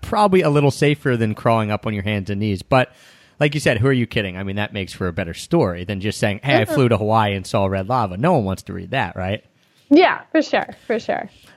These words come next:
Speaker 1: Awesome. Well, thank you so much, Sue, for coming on today, for, uh, regaling us with just a fraction of the stories that exist in the book. It's Only the Himalayas and Other Tales of Miscalculation from an Overconfident Backpacker.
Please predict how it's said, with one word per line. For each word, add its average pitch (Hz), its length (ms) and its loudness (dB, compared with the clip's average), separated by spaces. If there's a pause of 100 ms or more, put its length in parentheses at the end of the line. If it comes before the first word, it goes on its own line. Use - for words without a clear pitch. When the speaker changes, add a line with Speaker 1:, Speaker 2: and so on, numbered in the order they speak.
(200)
Speaker 1:
Awesome. 151 480 0
Well, 156 260 4 (140)
thank 185 260 2
you 170 160 0
so 160 240 2
much, 143 260 2
Sue, 151 200 4
for 135 120 -6
coming 131 240 0
on 127 140 4
today, 123 240 2
for, 117 320 0
uh, 110 240 2
regaling 117 540 0
us 113 180 -4
with 113 100 -4
just - 320 -2
a 139 100 2
fraction 127 1300 -2 (440)
of 120 160 4
the 123 100 6
stories 123 680 4
that 123 340 2
exist 120 460 0
in 127 160 0
the 113 60 0
book. 113 220 0
It's 113 120 -2
Only 117 200 2
the 107 120 -2
Himalayas 107 600 0 (140)
and 104 140 -6 (100)
Other 170 240 4
Tales 110 380 0
of 104 80 -4
Miscalculation 104 720 -2
from 101 160 -4
an 95 120 -10
Overconfident 104 800 -4
Backpacker. 101 720 -2